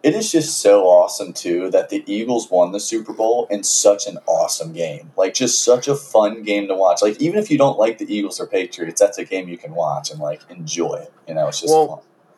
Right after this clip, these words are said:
Speaker 1: fun.
Speaker 2: not only, not only did they win in a good game, they beat Tom Brady, which I love Brady. Everyone in
Speaker 1: Yeah.
Speaker 2: Philly hates Brady, naturally. I mean, I think he's just hated, hated around the world 'cause he wins a lot, but, like, that's,
Speaker 1: As a
Speaker 2: that's a
Speaker 1: player,
Speaker 2: different,
Speaker 1: yeah.
Speaker 2: that's a different argument for a different day.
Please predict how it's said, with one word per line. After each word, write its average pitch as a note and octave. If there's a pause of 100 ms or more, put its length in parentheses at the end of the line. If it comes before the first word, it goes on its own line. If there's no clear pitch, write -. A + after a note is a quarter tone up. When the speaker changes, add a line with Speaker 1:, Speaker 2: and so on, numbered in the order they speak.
Speaker 1:
fun. F3+
Speaker 2:
not E3+
only, A3
not E3
only A3
did D#3+
they C#3+
win B2+
in A#2+
a A2+
good G#2+
game, F#2+
they A2
beat C#3
Tom B2
Brady, G#2+
which A#2 (280)
I C#3+
love C3
Brady. A2
Everyone A#2
in G2+
Speaker 1:
Yeah. G#2
Speaker 2:
Philly G2+
hates G2
Brady, G2+
naturally. G2 (400)
I D#3
mean, G3
I A#3+
think B3+
he's G3
just C#3
hated, A#2 (140)
hated C3+
around G#2
the G2
world G2+
'cause G2+
he F#2+ (180)
wins G2+
a G#2
lot, A2
but, G2
like, F#2 (640)
that's, B2+
Speaker 1:
As -
a D3
Speaker 2:
that's C#3+
a C3
Speaker 1:
player, C3
Speaker 2:
different, - (100)
Speaker 1:
yeah. -
Speaker 2:
that's -
a F3+
different C#3+
argument A2
for G2+
a G2+
different F#2+
day. D#2